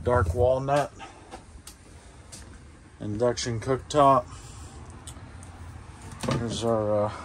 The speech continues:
nice stainless sink there. Microwave oven down below.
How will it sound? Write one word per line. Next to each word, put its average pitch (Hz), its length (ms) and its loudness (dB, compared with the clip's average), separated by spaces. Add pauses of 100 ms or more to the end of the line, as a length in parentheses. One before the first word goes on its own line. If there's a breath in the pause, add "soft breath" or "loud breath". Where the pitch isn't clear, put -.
(1400 loud breath)
nice 107 240 -4
stainless 113 540 0
sink 123 380 -2
there. 120 300 -2 (2250 loud breath)
Microwave 113 580 -6
oven 117 360 0
down 117 240 -2
below. 117 440 0